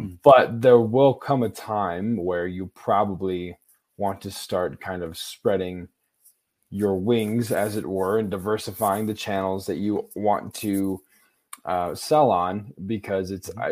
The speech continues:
Speaker 2: you know, it's never safe to put all of your eggs in, in one basket. And so you wanna
Speaker 1: Right.
Speaker 2: have, you know, not only just for the fact of being on multiple platforms, ju-, just redundancy, so that if something goes away, it won't, hopefully it won't have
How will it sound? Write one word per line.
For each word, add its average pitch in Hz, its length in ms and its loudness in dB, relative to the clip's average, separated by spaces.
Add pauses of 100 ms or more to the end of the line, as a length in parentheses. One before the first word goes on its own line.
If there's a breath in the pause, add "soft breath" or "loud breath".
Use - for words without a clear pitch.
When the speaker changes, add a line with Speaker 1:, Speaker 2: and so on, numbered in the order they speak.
Speaker 2:
you 113 100 -4
know, 95 100 -4
it's 101 140 -6
never 120 280 2
safe 98 460 -2
to 90 240 -8
put 98 220 -6
all 85 220 -2
of 82 100 -8
your 85 160 -6
eggs 82 460 -6
in, 80 380 -16 (440)
in 98 140 -4
one 90 200 -2
basket. 82 600 -4 (140)
And - 100 -12
so - 140 -6
you 95 160 -2
wanna 92 220 -2
Speaker 1:
Right. 87 80 -8
Speaker 2:
have, 90 320 -4 (240)
you 98 120 -10
know, 85 600 -10 (180)
not 139 340 6
only 127 240 6
just 117 340 6
for 113 240 6
the 101 100 2
fact 92 420 2
of 95 200 2 (160)
being 113 160 4
on 101 80 2
multiple 95 240 -2
platforms, 104 420 0
ju-, 120 100 -4
just 151 340 0
redundancy, 98 760 -4
so 101 160 -4
that 104 80 2
if 101 100 0
something 110 320 -4
goes 98 200 0
away, 95 460 2 (800 soft breath)
it 92 200 -6
won't, 101 380 0 (180)
hopefully 113 460 4
it 71 80 -6
won't 90 200 -8 (100)
have 95 260 -8